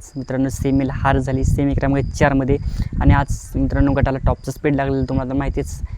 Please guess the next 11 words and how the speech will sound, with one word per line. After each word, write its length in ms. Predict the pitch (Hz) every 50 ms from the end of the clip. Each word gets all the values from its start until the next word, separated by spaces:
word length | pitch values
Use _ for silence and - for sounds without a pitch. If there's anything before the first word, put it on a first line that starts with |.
| - - -
पण 100 | 143 135
आज 180 | 135 139 - -
नक्कीच 340 | 151 147 - - 165 147 - - - - - - - -
आज 180 | - - 131 135
असं 180 | 135 - 147 139
वाटलेलं 360 | 143 139 - 147 143 143 135
की 80 | 143
आपला 340 | 135 131 - 135 135 135 135 131 143
वेगाचा 320 | 139 135 139 135 143 139 139
शेवट 280 | 127 - 147 147 143 -
सर्जा 400 | - - 139 131 139 131 143